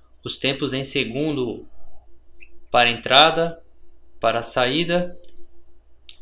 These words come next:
e o bloqueio de pânico. Temos para os tipos de alarme o comportamento da sirene e do buzzer, como sirene contínua, pulsada,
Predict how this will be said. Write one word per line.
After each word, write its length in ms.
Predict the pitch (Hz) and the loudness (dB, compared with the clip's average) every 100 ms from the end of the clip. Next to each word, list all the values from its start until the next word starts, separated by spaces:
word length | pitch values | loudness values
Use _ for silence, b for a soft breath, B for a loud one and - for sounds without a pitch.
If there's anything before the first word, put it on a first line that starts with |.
| - | -4
e 80 | 127 | -2
o 60 | |
bloqueio 360 | 139 151 151 143 | 2 4 4 2
de 100 | 147 | 2
pânico. 500 | 147 123 107 - - - - - - - - - - _ - - - - - - - - B B B | 2 2 0 -6 -6 -12 -10 -14 -16 -20 -20 -20 -20 _ -20 -20 -20 -20 -20 -20 -20 -20 B B B
Temos 260 | 135 156 156 | -2 -2 0
para 260 | 160 143 | 6 6
os 100 | 131 | 4
tipos 280 | - 147 135 | -2 -4 -2
de 100 | 120 | 4
alarme 460 | 117 117 156 131 113 | 6 8 6 6 -2
o 80 | 110 | -2
comportamento 1200 | 127 127 127 131 120 127 131 127 127 117 104 98 - b b b b - | -4 -4 0 0 2 0 -2 -2 -4 -2 -2 -4 -4 b b b b -4
da 100 | 120 | -2
sirene 500 | - 120 139 160 131 | -2 2 4 4 2
e 60 | |
do 100 | 113 | -2
buzzer, 540 | 113 139 - 110 95 - - - - - - - - - - - - - | 4 6 6 2 -6 -12 -20 -20 -20 -20 -20 -16 -14 -8 -6 -6 -6 0
como 460 | 117 113 113 104 | 2 4 2 2
sirene 380 | - 104 131 127 | 0 0 2 0
contínua, 640 | 123 104 - 139 147 127 | -2 -6 -2 0 0 0
pulsada, 880 | 113 113 - 127 135 139 135 135 135 | -4 -6 0 8 10 10 6 0 -2